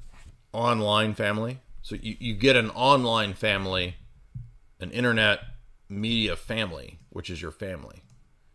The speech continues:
And that replaces and destroys your actual family.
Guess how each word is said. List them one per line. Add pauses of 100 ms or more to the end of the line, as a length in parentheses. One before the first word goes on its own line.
(120)
And
that
replaces
and
destroys
your
actual
family.